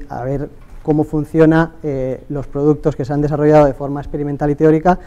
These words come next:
en, en escala de laboratorio. Por último, bueno, no por último, no, perdón, eh, posteriormente al laboratorio, como decía, un poco ligando lo que es el laboratorio con,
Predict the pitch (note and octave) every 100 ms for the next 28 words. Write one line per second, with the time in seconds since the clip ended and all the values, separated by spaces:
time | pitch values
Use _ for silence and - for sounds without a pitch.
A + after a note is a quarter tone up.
0 | - - - C#3 C3 B2 B2 A#2 C#3 C3
1 | B2+ D3 C#3 B2 A2+ A2+ A2+ A2+ A2+ -
2 | - - - - D3 D3+ F3 F#3+ F#3+ G#3
3 | - - - - - - - - - D#3
4 | C3+ C3+ B2 C3 D3+ B2+ A#2+ C3 B2+ -
5 | - C#3 C3+ C3+ - - - C#3+ - D3+
6 | E3 E3+ E3 E3 D#3+ D#3+ D#3+ D#3+ F#3+ F#3
7 | D3+ D3 E3 F#3 F3+ E3+ D3+ D3+ D#3 D3
8 | C#3+ D3+ D#3 D#3 D3+ D#3+ D3+ D3+ D3+ D3
9 | E3+ D3+ C3+ A#2+ B2+ B2